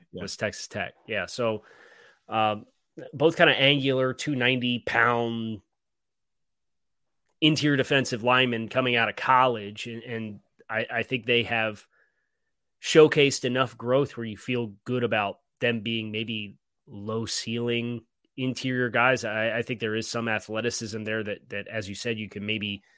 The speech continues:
Speaker 2: kinda get to a point where you love those guys as starters in, like, non super disruptive roles in your defense. But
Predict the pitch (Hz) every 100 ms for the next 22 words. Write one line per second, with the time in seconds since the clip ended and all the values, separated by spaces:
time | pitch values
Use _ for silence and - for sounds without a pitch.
0 | _ _ _ _ - 123 110 127 131 123
1 | 120 101 107 110 107 113 101 104 98 104
2 | 101 98 - 110 110 110 107 107 104 104
3 | 101 _ _ _ _ 113 113 113 117 113
4 | 110 110 - _ _ _ _ _ - -
5 | 147 117 101 104 127 113 110 95 113 123
6 | 104 104 92 127 151 - 104 104 - 101